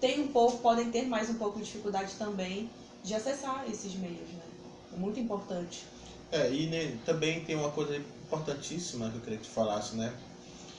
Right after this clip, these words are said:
Speaker 2: Como é que tu vê essa inclusão digital hoje aqui em Belém? Na verdade, como eu tô bem falaste, o celular todo mundo tem, né? Qualquer pessoa tem, inclusive as crianças estão usando o celular,
Speaker 1: É, é verdade.
Speaker 2: adolescentes usando o celular. Então, existe um uso, né,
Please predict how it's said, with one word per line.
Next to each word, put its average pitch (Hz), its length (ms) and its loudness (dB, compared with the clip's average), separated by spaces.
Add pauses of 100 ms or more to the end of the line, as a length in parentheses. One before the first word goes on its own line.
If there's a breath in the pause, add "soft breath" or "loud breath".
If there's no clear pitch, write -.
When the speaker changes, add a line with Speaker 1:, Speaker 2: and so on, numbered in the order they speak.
(260 loud breath)
Speaker 2:
Como 151 140 0
é 165 80 6
que 190 160 0
tu 190 160 0
vê 165 280 4
essa 170 160 2
inclusão 156 320 0
digital 151 400 2
hoje 156 200 2
aqui 165 160 -4
em 160 60 0
Belém? 123 380 4
Na 127 120 0
verdade, 143 380 2
como 151 200 0
eu 147 300 4
tô 143 120 0 (160)
bem 139 180 0
falaste, 123 440 2
o - 40 -6
celular 170 300 6
todo 175 200 2
mundo 170 280 -2
tem, 127 260 4
né? 107 220 -2 (340)
Qualquer 139 300 2
pessoa 131 280 0
tem, 120 180 0
inclusive 117 360 0
as 123 120 0
crianças 120 400 -4
estão 113 240 0
usando 110 180 -2
o - 60 -8
celular, 107 600 0
Speaker 1:
É, - 20 -6
é 180 40 -4
verdade. 185 340 -4 (140)
Speaker 2:
adolescentes 123 600 4
usando 117 160 0
o 113 40 0
celular. 117 520 2
Então, 131 260 2
existe 143 520 0
um 160 420 4
uso, 113 260 -2 (220)
né, 113 400 0